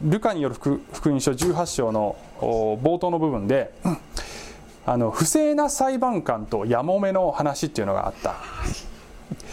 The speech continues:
「失望せずに祈り続けなさい。そうすれば、時が来れば神様は必ず正しく裁いてくださいます」という、そういう、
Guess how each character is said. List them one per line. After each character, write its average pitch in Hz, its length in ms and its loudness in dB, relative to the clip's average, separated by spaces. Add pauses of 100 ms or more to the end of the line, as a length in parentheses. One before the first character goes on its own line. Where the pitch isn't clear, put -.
(200)
「失 - 300 0
望 302 180 4
せ 294 140 2
ず 226 100 0
に 170 260 2
祈 208 220 4
り 214 80 2
続 208 240 2
け 202 100 2
な 185 120 4
さ 170 220 2
い。 110 160 -8
そ 196 160 2
う 190 40 -2
す 220 80 -2
れ 185 100 2
ば、 170 260 0 (1040)
時 165 220 2
が 165 60 4
来 - 120 -6
れ 135 80 2
ば 165 120 2
神 147 220 -2
様 123 260 0
は - 20 -10
必 139 340 2
ず 160 180 0 (280)
正 127 240 0
し - 20 -4
く 208 100 2
裁 123 260 0
い 101 40 -8
て 113 80 -8
く 110 60 -2
だ 101 100 0
さ 113 120 0
い 110 60 0
ま 202 100 4
す」 - 100 -12
と 123 100 0
い 92 80 -8
う、 - 60 -12 (640)
そ 147 200 4
う 139 40 2
い 127 280 4
う、 - 100 -4